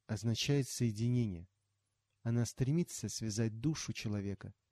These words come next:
с высшей душой Бога. Ум действует сознательно и подсознательно. То, что мы называем сознанием, есть лишь одно звено в бесконечной цепи,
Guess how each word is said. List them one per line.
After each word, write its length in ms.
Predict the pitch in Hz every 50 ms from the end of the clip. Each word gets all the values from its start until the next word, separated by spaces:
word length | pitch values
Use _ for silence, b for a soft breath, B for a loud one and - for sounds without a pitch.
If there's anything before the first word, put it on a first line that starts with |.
| _ -
с 160 | - - -
высшей 360 | 127 151 165 - - - 131
душой 460 | 113 101 110 95 - - - 101 98
Бога. 440 | 95 92 98 98 95 95 90 87 95 _ _ _ _ _ _ _ _ _ _ _ _ _ _ _ _ _ _ _ _ _ _ _ _ _ _ _ _ _ _ _ _ _ _ _ _ _ _ _ _ _ -
Ум 300 | 139 156 156 147 120 104
действует 560 | 113 101 107 123 123 113 - - 131 120 -
сознательно 720 | - - 127 113 127 151 165 160 - - - 107 98 98 - -
и 120 | 123 117
подсознательно. 960 | - - - - - 123 107 110 123 123 117 - - - 87 85 - - - _ _ _ _ _ _ _ _ _ _ _ _ _ _ _ _ _ _ _ -
То, 140 | - 175 160
что 200 | - - - 117
мы 100 | 110 110
называем 400 | 110 101 98 110 110 110 110 104
сознанием, 760 | - - 120 107 104 127 147 160 151 123 104 92 90 92 _ _ _ _ _ _ _ _ _ _ _ _ _ -
есть 360 | 127 127 143 139 - - - 127
лишь 220 | 123 - - - -
одно 280 | - 123 123 160 180
звено 380 | 165 - - 127 120 113 113 107
в 80 | 98 95
бесконечной 680 | 104 98 - - 120 110 110 107 104 - - 120 110
цепи, 460 | - - - 117 - - 147 143 131